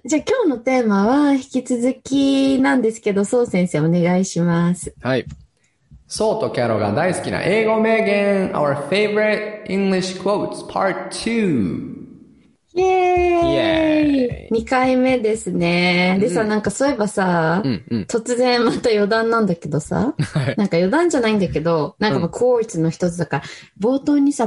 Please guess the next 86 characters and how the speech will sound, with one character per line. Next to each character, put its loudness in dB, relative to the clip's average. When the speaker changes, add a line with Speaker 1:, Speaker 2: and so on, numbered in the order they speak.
Speaker 1:
「Practice -2
makes -2
it -4
perfect」 -2
っ -
て -2
い 2
う 0
の 2
を 0
言 2
っ -4
て -4
く -4
れ 0
た 0
じ 0
ゃ 0
ん。 0
私 -2
が 2
毎 2
日 0
眉 2
毛 2
を -2
か -2
い-、 -8
か 0
い-、 -2
頑 0
張 0
っ -20
て -10
描 -2
い -4
て -2
る -2
み -6
た -2
い -2
に -2
言 0
っ -
た -4
ら -2
さ。 -4
Speaker 2:
は -6
い -4
は 0
い -4
は -4
い。 -18
う -2
ん 0
う -2
ん。 -10
Speaker 1:
で、 -4
な 2
ん 0
か、 -4
こ 0
れ 4
さ、 0
す -2
ご 2
い -2
英 2
語 2
の 2
ト 0
レ 4
ー 4
ニ 4
ン 4
グ 4
に 4
も 0
う 2
っ 0
て -4
つ -12
け 0
の 2
名 4
言 0